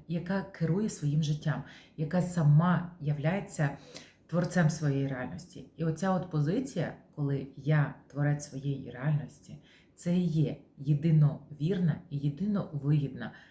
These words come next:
для людини позиція. Я кожному із вас щиро бажаю нарешті увійти в свою силу і більше ніколи не потрапляти в позиції, які невигідні для вас.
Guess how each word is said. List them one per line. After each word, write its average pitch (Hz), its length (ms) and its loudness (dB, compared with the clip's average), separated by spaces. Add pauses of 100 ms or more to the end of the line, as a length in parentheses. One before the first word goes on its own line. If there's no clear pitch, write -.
(140)
для 143 200 4
людини 147 540 2 (100)
позиція. 127 500 -10 (400)
Я 143 100 -4
кожному 156 400 4
із - 120 -6
вас 185 280 -2 (100)
щиро 165 540 -6
бажаю 151 600 0 (420)
нарешті 156 480 0
увійти 147 760 0 (500)
в - 80 -12
свою 160 320 4
силу 160 560 -2 (720)
і 165 380 2 (100)
більше 151 360 -2
ніколи 151 640 -2 (220)
не 147 100 -2
потрапляти 151 680 -4
в - 180 -8
позиції, 139 760 -6 (200)
які 143 260 -6
невигідні 131 640 -4 (360)
для 156 100 -12
вас. - 380 -12